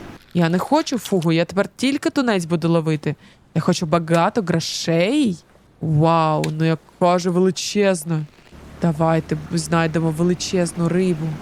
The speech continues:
Звісно, це дівчина, яка від нас пішла. Вона, звісно, не дає мені тепер спокою. Я тепер постійно про неї думаю. Де ж вона подівалась? <gasps> О, блядь! О, блядь!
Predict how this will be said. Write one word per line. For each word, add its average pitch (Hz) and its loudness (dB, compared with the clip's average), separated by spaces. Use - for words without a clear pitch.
Звісно, 202 0
це 226 -4
дівчина, 202 0
яка 165 0
від 160 -2
нас 160 -2
пішла. - -6
Вона, 180 2
звісно, 226 -2
не 180 0
дає 175 0
мені 156 -6
тепер 170 -10
спокою. - -4
Я 185 0
тепер 170 -4
постійно 170 -4
про - -6
неї - -2
думаю. 214 -4
Де 170 0
ж 165 -2
вона 160 0
подівалась? 165 -4
<gasps> - -
О, 311 2
блядь! - -10
О, 349 4
блядь! - -12